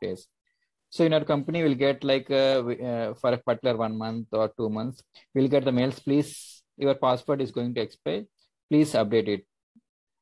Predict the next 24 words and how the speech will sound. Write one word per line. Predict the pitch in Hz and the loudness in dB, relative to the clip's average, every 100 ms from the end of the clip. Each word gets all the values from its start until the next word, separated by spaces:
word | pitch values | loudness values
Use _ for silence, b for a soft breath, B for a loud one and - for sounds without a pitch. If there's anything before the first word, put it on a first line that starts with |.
| _ | _
So | - 160 | -6 -2
for | 135 | 0
this | 127 127 | 0 -2
requirement, | 131 - 139 127 143 190 - | -6 -4 0 0 0 -6 -4
I'm | 131 123 | -4 -2
creating | 131 120 113 175 190 | -2 -2 -2 -6 -4
one, | 131 120 110 104 | -2 -2 -4 -6
uh, | 98 - - | -10 -14 -4
procedure | 113 - 120 | -4 -2 -4
for | 110 95 | -2 -4
it | 90 _ _ b b - | -6 _ _ b b -2
to | 131 | 2
display | 131 - 147 | 2 2 2
the | |
list | 135 117 - | 4 2 0
of | 139 - | -2 -2
expired | 113 - 123 120 | -6 0 -2 0
password | 101 95 143 | -6 -6 -8
based | 127 113 - | 0 0 0
on | 139 | -2
the | |
number | 156 107 104 | -2 0 0
of | 98 | -2
dates. | - 95 - | -4 -8 -10